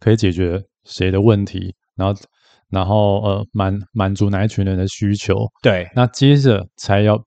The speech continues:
Speaker 1: 去考虑个人品牌。
Speaker 2: 呃，其实这个就是个人品牌的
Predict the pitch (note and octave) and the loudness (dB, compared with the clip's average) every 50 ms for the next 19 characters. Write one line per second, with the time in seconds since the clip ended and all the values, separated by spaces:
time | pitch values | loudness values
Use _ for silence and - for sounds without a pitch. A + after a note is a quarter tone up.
0 | _ _ - - A#2 G#2+ - - F#2 E2+ F2+ G2+ G2 - - A2 F#2+ F2+ F2+ F#2 | _ _ -4 -2 -2 -2 0 -2 -4 0 0 0 0 2 2 0 2 0 -2 -4
1 | - F#2+ F#2 F2 F2+ G2 F#2 - _ _ _ _ _ _ _ _ _ _ - C3+ | -6 -6 -6 -6 -8 -8 -10 -12 _ _ _ _ _ _ _ _ _ _ -4 -4
2 | C3+ - - A3 F3+ A#3 G#3+ - C#4 A#3+ F#3+ E3 - F#3+ - G3 F3+ - - - | -2 0 0 0 0 0 -2 0 0 2 2 2 0 0 -2 -4 -4 -2 2 2
3 | D#3+ C3 B2 G#2+ - A2+ F#2 G#2 G2+ G2+ G2+ G#2+ | 2 2 0 -2 -4 -6 -6 -6 -6 -6 -6 -6